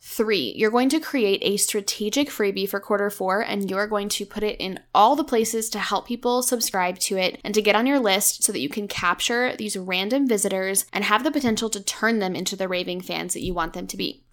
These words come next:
And four, the thing that is going to seal the deal and really help you to convert these people from random visitors to fans is to create an awesome welcome sequence filled with your best holiday content that you want people to dive into more. This is going to help people to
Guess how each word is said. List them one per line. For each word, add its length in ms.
And 160
four, 400
the 80
thing 200
that 100
is 140
going 220
to 260
seal 320
the 120
deal 340
and 280
really 480
help 320
you 160
to 380
convert 460
these 200
people 240
from 260
random 380
visitors 540
to 200
fans 600
is 140
to 100
create 340
an 140
awesome 340
welcome 340
sequence 520
filled 320
with 120
your 120
best 300
holiday 300
content 500
that 100
you 120
want 280
people 240
to 100
dive 320
into 260
more. 460
This 180
is 120
going 140
to 40
help 160
people 320
to 480